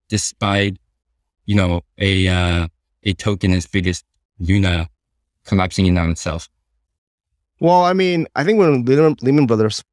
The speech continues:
Speaker 2: fell, I don't think everything fell at the same time, right? I think it, it happened over, over time.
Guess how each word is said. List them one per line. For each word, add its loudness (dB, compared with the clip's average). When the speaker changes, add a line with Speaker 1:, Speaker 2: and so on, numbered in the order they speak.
Speaker 2:
fell, 0
I -2
don't 0
think -2
everything -2
fell -6
at -6
the -20
same -6
time, -8
right? -6
I -8
think -6
it, -4
it -12
happened -2
over, 0
over 0
time. -8